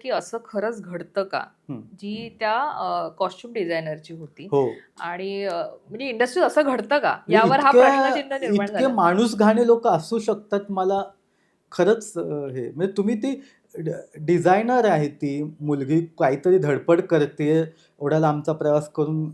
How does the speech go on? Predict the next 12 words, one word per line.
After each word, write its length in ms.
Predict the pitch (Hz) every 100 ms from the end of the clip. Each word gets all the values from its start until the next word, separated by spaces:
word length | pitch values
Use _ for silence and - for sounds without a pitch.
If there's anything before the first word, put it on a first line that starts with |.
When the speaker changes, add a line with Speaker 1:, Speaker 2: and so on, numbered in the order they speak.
| 143
Speaker 2:
अ, 540 | 139 139 127 127 123 127 _ _ -
इथं 380 | 131 147 131 - _ _ - -
मुंबईमध्ये 840 | 147 147 139 151 156 143 156 147
येते 400 | 143 139 160 147 147
ते 100 | 147
आणि 300 | 147 143 160
तुम्ही 180 | 165 160
Speaker 1:
हम्म. 100 | 180
Speaker 2:
तिला 140 | 165 175 - _ 151
घरी 260 | 147 151
आल्यानंतर 340 | 175 180 180 185
साधं 300 | 185 175